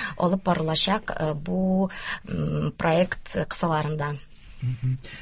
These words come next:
Speaker 2: Хөрмәтле радио тыңлаучылар, без бүген Хәрәкәттә бәрәкәт проекты турында сөйләшәбез. Студиябезнең телефоннары биш йөз илле биш, илле биш, унөч яки биш йөз илле биш, илле биш, ундүрт, Казан коды сигез йөз кырык өч.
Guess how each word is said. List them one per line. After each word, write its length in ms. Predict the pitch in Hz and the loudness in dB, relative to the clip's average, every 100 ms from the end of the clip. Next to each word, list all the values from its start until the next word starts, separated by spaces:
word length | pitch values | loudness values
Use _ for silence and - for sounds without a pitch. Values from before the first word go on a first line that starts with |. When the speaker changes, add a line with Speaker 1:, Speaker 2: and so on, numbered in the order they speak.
| - | -12
Speaker 2:
Хөрмәтле 400 | - 151 160 139 | -2 4 4 6
радио 220 | 151 139 139 | 6 6 6
тыңлаучылар, 480 | 135 135 131 170 160 | 6 6 6 4 2
без 200 | 151 135 | 2 4
бүген 220 | 143 127 | 6 6
Хәрәкәттә 560 | 120 139 139 147 139 135 | 6 6 8 6 4 4
бәрәкәт 440 | 127 139 135 131 - | 6 6 6 2 2
проекты 380 | 131 127 - 131 | 2 2 0 -4
турында 320 | 127 123 120 | -2 0 0
сөйләшәбез. 720 | 120 131 131 131 127 156 - | 0 2 2 2 2 2 0
Студиябезнең 480 | - 135 123 123 123 | 0 2 2 2 0
телефоннары 600 | 123 127 120 135 131 123 | 0 -2 0 2 4 4
биш 240 | 120 131 - | 2 2 0
йөз 140 | 120 | 0
илле 160 | 120 123 | 2 2
биш, 300 | 131 123 - | 2 2 0
илле 220 | - 127 123 | 0 2 2
биш, 220 | 120 - | 0 0
унөч 360 | 135 131 190 - - - | 2 4 4 0 -8 -6
яки 260 | 139 151 175 | 0 2 2
биш 260 | 135 165 160 | 0 0 2
йөз 100 | 135 120 | 2 4
илле 100 | 127 | 4
биш, 280 | 147 - - | 4 2 2
илле 200 | 127 123 | 0 2
биш, 240 | 131 - - | 0 -4 -2
ундүрт, 420 | 147 127 156 190 - - - | 2 4 2 0 -6 -8 -2
Казан 320 | 127 147 160 | 0 2 0
коды 220 | 139 113 | 0 0
сигез 360 | - 127 135 135 | 0 0 2 2
йөз 220 | 143 - - - - | 0 -2 -12 -20 -8
кырык 280 | - 156 143 | 0 4 4
өч. 260 | 123 120 | 4 0